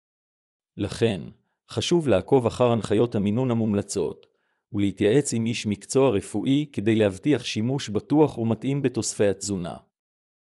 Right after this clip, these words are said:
סיכום. שילוב של תוספי תזונה בשגרת התזונה יכול להאיץ את תהליך הירידה במשקל,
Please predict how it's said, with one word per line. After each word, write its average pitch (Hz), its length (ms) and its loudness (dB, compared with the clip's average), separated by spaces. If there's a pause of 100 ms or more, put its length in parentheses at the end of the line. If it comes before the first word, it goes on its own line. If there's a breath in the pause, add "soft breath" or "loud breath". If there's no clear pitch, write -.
(360)
סיכום. 85 580 -4 (1000)
שילוב 123 420 0
של 98 160 -2
תוספי 104 460 -2
תזונה 104 420 -2
בשגרת 107 500 0
התזונה 110 420 -2
יכול 135 300 2
להאיץ 127 360 2
את - 100 -8
תהליך 104 400 -2
הירידה 104 480 2
במשקל, 101 720 0